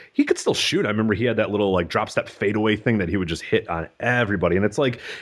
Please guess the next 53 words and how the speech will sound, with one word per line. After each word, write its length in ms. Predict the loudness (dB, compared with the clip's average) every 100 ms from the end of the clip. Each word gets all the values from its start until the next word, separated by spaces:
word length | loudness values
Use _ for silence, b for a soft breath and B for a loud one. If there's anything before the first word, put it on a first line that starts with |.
| B _ _
he, 180 | -4 -2
you 100 | 0
know, 100 | 2
he 80 | 2
got 140 | 2
in 80 | 2
the 60 | 0
gym 340 | 2 2 2
and 160 | 2 0
then 100 | -2
probably 300 | 0 2 2
said, 160 | 2
"Okay, 180 | 0 0
look, 240 | -2 -4 -4
I 80 |
can't 260 | -2 -2 -2
<laughs> 0 |
do 120 | 0
what 140 | 0 0
I 60 |
did 380 | -4 -2 -2 -2 B B B
at 120 | 0
all." 200 | 2 2
But, 260 | 2 0 0
you 60 |
know, 120 | 0 2
he 120 | 0
wasn't 460 | 0 0 0 -2
that 200 | 0 0
much 200 | 0 -2
different 340 | -2 -2 -2 -2
than, 160 | 0
like, 180 | 0 -2
what 240 | 0 -2 -2
the 80 |
Jordan 380 | -2 0 0 2
was 240 | 2 2 0
on 80 |
the 60 | 0
last, 440 | 2 2 0 -2
you 80 | -2
know, 100 | -2
Bulls 380 | 0 0 0 -2
team. 220 | -4 0
I 20 |
mean, 140 | 0 2
that, 180 | 0 0
that 140 | 0
was 100 | 0
a 60 | 0
Jordan 260 | 0 2
that 100 | 2
was 160 | -2